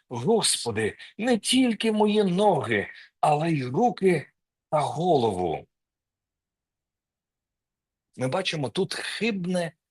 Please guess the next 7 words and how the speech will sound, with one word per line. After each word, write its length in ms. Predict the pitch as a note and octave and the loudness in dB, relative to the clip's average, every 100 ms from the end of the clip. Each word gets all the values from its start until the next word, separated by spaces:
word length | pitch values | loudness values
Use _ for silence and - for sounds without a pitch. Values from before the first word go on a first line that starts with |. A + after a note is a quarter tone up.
| _ | _
смирення. 1040 | - - - B2+ C#3 C3 A#2 F#2 F#2 D#2 - _ _ _ _ _ _ _ - _ _ - | -8 -6 -6 -6 -6 -6 -8 -8 -8 -8 -10 _ _ _ _ _ _ _ -20 _ _ 2
Петро 680 | D#3 - D#3 F#3 D3 - _ _ _ _ | 2 6 6 8 6 2 _ _ _ _
не 300 | D3+ F#3+ G#3 | 6 8 6
дає 680 | C#3 A#2 D#3 C3+ F#3 C4+ B3+ | 4 0 2 2 2 2 0
Ісусу 800 | F3+ E3+ E3 - - C4+ A#3+ G#3 | 0 2 2 2 2 0 2 2
зробити 640 | D#3+ B2+ E3+ E3 B3+ - | 2 2 2 2 2 2
те, 480 | - - B3+ C#4+ C#4 | 0 0 0 2 -2